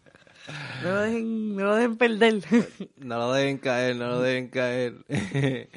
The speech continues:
Speaker 2: Este, sí, también, eh, son parte de, del grupo, eh, Guaramés y ¿Qué es la que?
Speaker 1: ¿Qué es la que pod?
Speaker 2: Y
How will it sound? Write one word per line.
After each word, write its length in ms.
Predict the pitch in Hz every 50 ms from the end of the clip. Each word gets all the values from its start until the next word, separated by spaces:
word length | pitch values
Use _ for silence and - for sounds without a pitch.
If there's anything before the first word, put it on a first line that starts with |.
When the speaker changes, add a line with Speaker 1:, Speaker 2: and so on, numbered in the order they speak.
| - - - - - - - - - - - - _ _ _ -
Speaker 2:
Este, 1400 | 135 139 139 139 139 _ - - 131 127 127 123 127 127 127 127 123 123 123 120 120 117 113 113 113 113 117 120 _ _ _ _ _
sí, 320 | - - 151 160 170 175
también, 800 | 165 - 139 131 127 127 123 127 127 131 131 135 135 131 123 - -
eh, 580 | - 135 127 123 123 120 120 120 117 117 113 110
son 480 | - - - 127 127 127 127 127 131 -
parte 300 | - 127 123 - - 131
de, 340 | 131 131 127 127 123 113
del 280 | 101 117 120 117 113 113
grupo, 680 | 113 120 123 127 123 - 131 127 127 120 113 - _ _ _ _ _
eh, 320 | - 117 117 110 113 110 113
Guaramés 680 | 110 120 117 117 117 117 117 131 156 254 247 - - - -
y 320 | - - 202 240 - - _ _ _ _ _ _ _ _ _ _ _ _ _ _ _ _
¿Qué 120 | - 120 123
es 60 | 127
la 220 | 123 117 113 113
que? 200 | - - 107 - _ _ _
Speaker 1:
¿Qué 140 | - 180 196
es 140 | 208 - -
la 160 | 180 175 185
que 180 | - - 226 214
pod? 920 | - - 175 196 214 240 269 277 277 269 262 254 240 226 214 196 190 180
Speaker 2:
Y 40 | 170